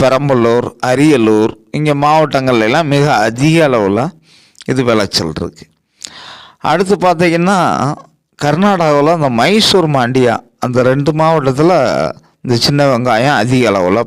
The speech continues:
பயிரிடுறாங்க. அப்புறம் அது போக பார்த்தீங்கன்னா, வேற எங்கேயுமே கிடையாது உலகத்துல சின்ன வெங்காயம். எங்கேயும் யூஸ் பண்றதும் கிடையாது, விளைச்சலும் கிடையாது. நம்ம தமிழ்நாட்டுல தான் அதிக அளவுல நம்ம இதை யூஸ்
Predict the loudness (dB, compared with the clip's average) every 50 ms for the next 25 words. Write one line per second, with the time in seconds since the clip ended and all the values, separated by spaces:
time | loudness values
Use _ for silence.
0 | -2 -2 0 0 0 0 -2 -2 -4 -4 -6 -4 -6 -6 -8 -10 -12 -14 _ _
1 | _ _ _ _ _ _ _ _ _ _ _ _ _ _ _ _ _ _ _ _
2 | _ _ -20 -20 -20 -20 -20 -18 -18 -18 -18 -18 -20 -12 _ -2 0 2 2 2
3 | 2 2 2 2 2 2 2 2 2 0 0 0 0 0 0 0 0 0 2 2
4 | 2 2 2 2 2 0 0 0 0 0 0 0 0 0 0 -2 -2 -2 -2 -2
5 | 0 0 0 0 -2 -4 -6 -6 -4 -2 -2 0 0 0 -2 -2 -2 -2 -2 0
6 | 0 -2 -2 -2 0 0 0 0 0 -2 -2 -2 0 0 0 -2 -4 -4 -10 -18
7 | _ _ _ _ _ _ _ _ _ _ _ _ _ -20 -20 _ _ -8 -6 -6
8 | -4 -4 -2 -2 0 0 0 0 -2 -2 -4 -4 -4 -4 -2 -2 0 0 0 0
9 | 0 0 0 0 0 0 0 0 0 0 0 -2 0 0 0 0 0 0 0 0
10 | 0 0 0 0 0 -2 -2 0 0 -2 -2 -6 -8 -12 -18 _ _ _ -8 -6
11 | -6 -6 -6 -4 -4 -2 -2 0 0 0 0 -2 -2 -4 -6 -6 -6 -4 -2 -2
12 | -4 -2 -4 -4 -4 -2 -2 -2 -2 -2 -2 0 0 0 -2 -2 -4 -4 -4 -4
13 | -4 -2 -2 -2 -2 -2 -2